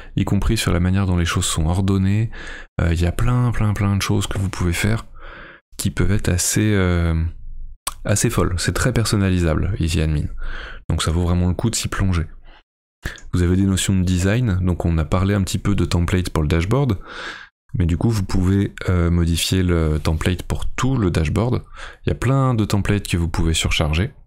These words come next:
Donc le layout général, c'est-à-dire la mise en forme générale, donc où sont les menus, euh, comment ils vont être affichés, euh, enfin,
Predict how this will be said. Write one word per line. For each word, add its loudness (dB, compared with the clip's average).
Donc -2
le 2
layout 2
général, 2
c'est-à-dire 0
la 2
mise 2
en 2
forme 0
générale, 0
donc 0
où 0
sont 2
les 2
menus, 2
euh, 2
comment 2
ils 2
vont 2
être 0
affichés, 0
euh, 2
enfin, -4